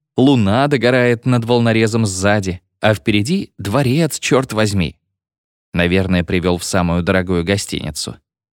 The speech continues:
Так и оказалось, конечно, самая дорогая. Номера в два рубля,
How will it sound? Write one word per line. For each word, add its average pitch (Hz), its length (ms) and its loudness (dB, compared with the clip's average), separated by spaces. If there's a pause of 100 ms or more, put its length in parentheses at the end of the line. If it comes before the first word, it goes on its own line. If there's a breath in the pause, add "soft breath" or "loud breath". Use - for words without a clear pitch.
(340)
Так 262 180 0
и 247 60 2
оказалось, 139 720 0 (220)
конечно, 113 520 0
самая 107 360 0
дорогая. 90 580 0 (480)
Номера 113 460 4
в 98 60 -6
два 98 220 0
рубля, 98 480 0